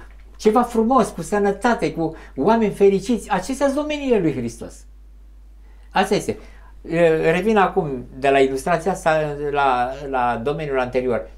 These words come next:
Ce mă interesează pe mine atât de mult ce a fost în inima satanei, când știu că ce a fost în inima satanei se vede în momentul de față în opera pe care o faci?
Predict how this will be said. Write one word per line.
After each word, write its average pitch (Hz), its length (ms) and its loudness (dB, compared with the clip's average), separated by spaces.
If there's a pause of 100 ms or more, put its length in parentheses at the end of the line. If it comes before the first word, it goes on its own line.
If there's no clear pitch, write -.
Ce - 280 -14
mă 277 80 -6
interesează 202 680 -2
pe 151 280 -6
mine 175 180 -8
atât 147 320 -8
de 139 220 0
mult 190 180 -6
ce - 140 -10
a 170 40 -4
fost - 280 -12
în 160 60 -12
inima 156 320 -10
satanei, 147 440 -8
când 139 200 -8
știu 170 200 -10
că 165 200 -2 (320)
ce - 140 -4
a 170 80 2
fost 196 260 -2
în 170 80 -4
inima 160 280 -4
satanei 175 420 -4
se 156 140 -4
vede 165 260 -2
în 160 100 -4
momentul 160 300 -6
de 139 60 0
față 156 320 -2
în 151 80 -6
opera 151 360 0
pe 135 140 -2
care 135 140 0
o 131 60 -4
faci? - 320 -14